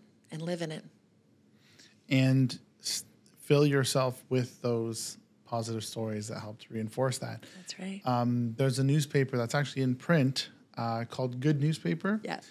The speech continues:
Speaker 2: Uh, and I, I subscribe to that. Uh,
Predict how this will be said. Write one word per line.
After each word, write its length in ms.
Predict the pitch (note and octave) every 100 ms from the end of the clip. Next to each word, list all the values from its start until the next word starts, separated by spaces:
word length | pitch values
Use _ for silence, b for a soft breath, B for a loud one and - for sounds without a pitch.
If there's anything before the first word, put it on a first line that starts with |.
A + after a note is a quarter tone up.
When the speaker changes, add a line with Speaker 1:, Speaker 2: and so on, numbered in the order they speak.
| B B B -
Speaker 2:
Uh, 260 | B2 A#2+ -
and 100 | B2+
I, 120 | B2+ A#2+ -
I 40 | B2
subscribe 560 | - A#2+ - C3+ C#3
to 100 | B2+ B2+
that. 300 | A#2 - - -
Uh, 420 | A#2 A#2 A2+